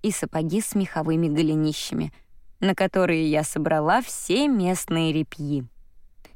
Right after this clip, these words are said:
Как от меня огры не удрали. Фавн уселся за стол и показал на неприметную дверку между двумя шкафами, заботливо прикрытую портьерой.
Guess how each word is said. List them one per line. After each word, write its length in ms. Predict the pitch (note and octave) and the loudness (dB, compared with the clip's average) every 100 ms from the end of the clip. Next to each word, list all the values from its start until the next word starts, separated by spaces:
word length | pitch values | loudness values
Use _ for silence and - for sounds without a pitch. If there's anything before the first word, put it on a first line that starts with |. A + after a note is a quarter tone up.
| - - - | -20 -20 -12
Как 240 | - B3 - | -2 0 0
от 140 | - | 0
меня 300 | C4+ C4 B3 - | 2 4 2 2
огры 320 | B3+ G#3+ F3 | 0 2 2
не 160 | D#3+ | 2
удрали. 480 | F3 F3+ A3 F3+ - - - - - - - - - - - - - - - | 2 2 2 0 -4 -12 -20 -20 -20 -20 -20 -20 -20 -20 -20 -20 -20 -20 -16
Фавн 420 | - A3 C4 D4+ - | 0 2 4 0 0
уселся 580 | F#3+ F#3 - G3 F#3 F3 | -4 -2 0 0 2 -2
за 140 | D#3 D#3 | -2 -4
стол 400 | - A#3 C4 C#4 - - - - | -4 -2 -2 -4 -16 -20 -20 -6
и 80 | - | -6
показал 560 | - G3 G3+ G3 C#4+ D#4 | -2 0 2 2 2 2
на 120 | C4 | 2
неприметную 800 | G#3 F#3 - F3 A#3+ - A3 E3+ | 2 0 0 2 0 2 0 2
дверку 480 | E3 F#3 D4+ - A#3 | 0 0 0 0 0
между 400 | F#3+ G3 F3+ F3+ | 2 2 0 -2
двумя 380 | D3+ E3 E3 A3 | 0 0 2 0
шкафами, 640 | - G#3+ - E3 D#3+ F3+ - - - - - | -2 -4 -2 -4 -4 -8 -12 -20 -20 -10 -2
заботливо 680 | F3+ D#3+ E3+ C4+ - D#4+ E4 | 2 2 2 0 -2 -2 -2
прикрытую 640 | - F3+ E3 D#3+ - C4 | -2 -2 0 0 2 -2
портьерой. 680 | A#3 - - - D#3 D3 D3 | 0 -4 -4 -4 -2 -2 -4